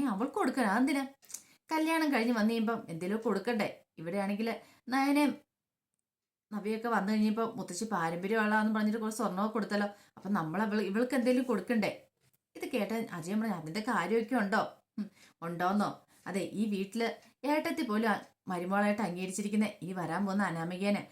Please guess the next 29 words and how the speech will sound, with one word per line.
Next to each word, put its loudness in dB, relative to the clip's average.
അതുകൊണ്ട് 4
ഇതൊന്നും 6
കൊടുത്താ 2
ഒരു 2
കുഴപ്പമില്ലെന്ന് 2
പറയാം." -2
"നിനക്കിത് -2
എന്ത് 0
പറ്റി -2
ജാനകി? -4
നീ -4
ഇങ്ങനെയൊന്നും 4
ആയിരുന്നില്ലോ." 2
"അതെ, -6
ഇങ്ങനെയൊന്നും 0
ആയിരുന്നില്ല. 2
പക്ഷെ -4
പറഞ്ഞിട്ട് 2
കാര്യമില്ല, 0
എന്ത് -8
ചെയ്യാനാ?" 0
എന്ന് 2
സ-, -2
പറയുവാണ്. -2
ഈ -2
സമയം 0
മുത്തശ്ശി -2
അങ്ങോട്ട് 2
വന്നു. -4